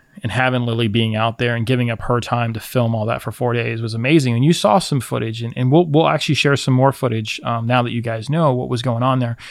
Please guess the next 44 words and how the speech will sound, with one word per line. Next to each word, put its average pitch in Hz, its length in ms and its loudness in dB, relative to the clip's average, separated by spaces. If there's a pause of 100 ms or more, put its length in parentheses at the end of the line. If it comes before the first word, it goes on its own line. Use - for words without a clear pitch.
(140)
But 196 120 4
we 190 120 6
did 233 200 4
find 135 280 0
some 127 160 0
interesting 117 460 -2
stuff. - 340 -6
And 135 100 4
you, 147 220 4
and 143 240 0
when 151 80 6
you 151 80 6
tune 202 200 4
into 180 180 4
the 151 40 -2
documentary, 143 540 2
you're 123 100 4
gonna 123 140 0
be 123 80 0
like, 117 140 -4
"Oh 127 80 2
my 110 120 -2
God, 120 460 -2 (480)
that's 131 240 2
the 127 100 -4
site. - 440 0
This 117 120 0
is 135 120 0
the 123 40 0
stuff 127 280 0
we've 120 120 2
been 117 120 0
talking 139 360 2
about." 117 380 -4
And, 110 180 -6 (460)
and 113 240 0
it's 127 180 -2
crazy. 147 540 2
It 135 100 -2
really 151 280 6
is 143 100 0
crazy. 139 380 4
And, 120 220 0
and 123 200 0